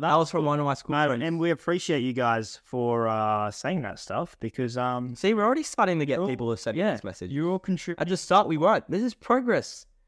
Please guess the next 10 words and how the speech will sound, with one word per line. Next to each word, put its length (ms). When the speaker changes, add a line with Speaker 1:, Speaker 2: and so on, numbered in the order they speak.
Speaker 2:
Slowly. 520
Speaker 1:
Progress. 320
Speaker 2:
See, 40
you 60
guys 260
are 60
seeing 340
us 160
progress. 440
Speaker 1:
And 360